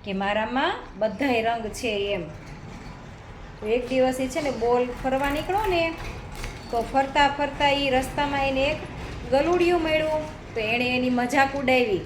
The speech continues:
શું કીધું? "ઓહો હો, તું તો જો એક જ રંગનું છે, પીળું પીળું," ઈ કે, "અને મારો તો રંગ કેવો છે? મારામાં બધાય રંગ છે." તો ગલુડિયું કાંઈ બોલ્યું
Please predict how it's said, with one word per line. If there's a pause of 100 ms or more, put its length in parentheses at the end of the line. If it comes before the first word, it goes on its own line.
(340)
શું
કીધું? (640)
"ઓહો
હો,
તું
તો
જો
એક
જ
રંગનું
છે,
પીળું
પીળું,"
ઈ
કે, (480)
"અને
મારો
તો
રંગ
કેવો
છે? (840)
મારામાં (100)
બધાય
રંગ
છે."
તો
ગલુડિયું
કાંઈ
બોલ્યું